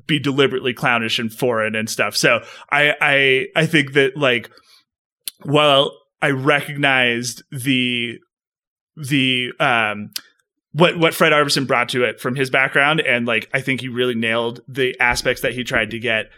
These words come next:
uh, accurate on, like, Venezuelan accents and Venezuelan, uh, politics. But, you know, some of the things they were saying were, like, so ridiculous.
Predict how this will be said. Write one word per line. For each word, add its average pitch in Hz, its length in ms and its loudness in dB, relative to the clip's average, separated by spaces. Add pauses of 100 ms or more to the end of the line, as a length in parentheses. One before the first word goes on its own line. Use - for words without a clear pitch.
(200)
uh, 110 300 0 (720)
accurate 123 480 0
on, 135 160 -2
like, 113 160 -4
Venezuelan 120 460 -4
accents 127 420 -2
and 117 80 -10
Venezuelan, 113 640 -4 (320)
uh, 107 400 -2
politics. 131 560 0 (260)
But, 143 300 0 (300)
you 165 160 0
know, 123 260 2 (260)
some 226 240 4
of 185 60 8
the 160 100 6
things 139 220 2
they 139 80 2
were 131 100 2
saying 127 240 2
were, 123 100 -4
like, 120 120 -4
so 151 220 2
ridiculous. 117 600 -2